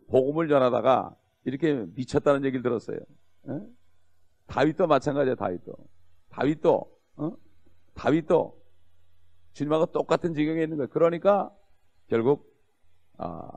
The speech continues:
죄를 짓지 않고 그는 끝까지 사울을 위해서 사실은 사울을 피해 다녔지 절대로 공격하지 않았습니다.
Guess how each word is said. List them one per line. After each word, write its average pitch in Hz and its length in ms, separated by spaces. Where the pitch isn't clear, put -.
죄를 113 360
짓지 107 240
않고 131 340
그는 151 220
끝까지 139 760
사울을 101 640
위해서 101 340
사실은 101 600
사울을 107 580
피해 143 200
다녔지 117 480
절대로 107 600
공격하지 101 460
않았습니다. - 500